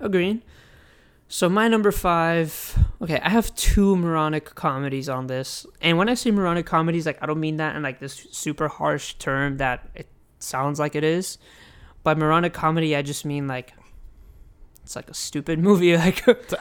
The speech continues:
Speaker 2: it's a movie that you just go in to laugh and not think about. <laughs>
Speaker 1: Yeah, it's, like, a movie that's so stupid it's funny, which is, like,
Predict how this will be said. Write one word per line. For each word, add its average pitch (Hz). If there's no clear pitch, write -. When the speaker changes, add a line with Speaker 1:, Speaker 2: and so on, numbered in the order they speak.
Speaker 2:
it's 143
a 175
movie 170
that 170
you 151
just 135
go 127
in 123
to 117
laugh 101
and 92
not 90
think 90
about. 82
<laughs> -
Speaker 1:
Yeah, 143
it's, 135
like, 170
a 170
movie 226
that's 185
so 190
stupid 175
it's 147
funny, 135
which 160
is, 147
like, 135